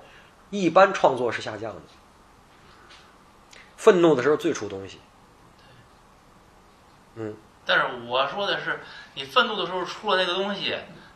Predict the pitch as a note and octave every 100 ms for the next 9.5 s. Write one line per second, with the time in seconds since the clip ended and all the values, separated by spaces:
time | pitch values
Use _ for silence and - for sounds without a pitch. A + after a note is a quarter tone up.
0 | - - A3 G3+ G#3+ - - F3+ E3 D#3
1 | G3 A3 G#3 G#3 - - - - - -
2 | - - - - - - - - A#3+ A3+
3 | G#3+ - - C4 B3 E3+ E3 G#3+ E3 -
4 | A#3+ G#3+ A#3+ A#3+ A#3 F#3 A3 F#3+ F#3+ E3
5 | - C#3+ B2 C#3+ D3+ G#3 D#3 D#3+ D#3+ C3
6 | C3+ B2+ A2 G#2+ F3+ E3 B2 G2 G2+ -
7 | - - - - - - - - - -
8 | C4 C4 F#3+ F#3+ D#3+ A#2+ A#2+ A#2+ A2 D#3+
9 | F3 A2 F2+ E2 E2+